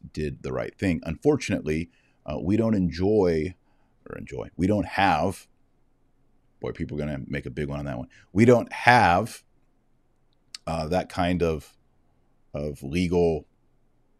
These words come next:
uh, precept, uh,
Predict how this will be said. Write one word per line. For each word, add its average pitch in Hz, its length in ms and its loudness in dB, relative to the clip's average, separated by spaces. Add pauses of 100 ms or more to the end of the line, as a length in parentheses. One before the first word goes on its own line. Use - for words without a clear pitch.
(1120)
uh, 65 380 -10 (420)
precept, - 540 -6 (1120)
uh, - 300 -12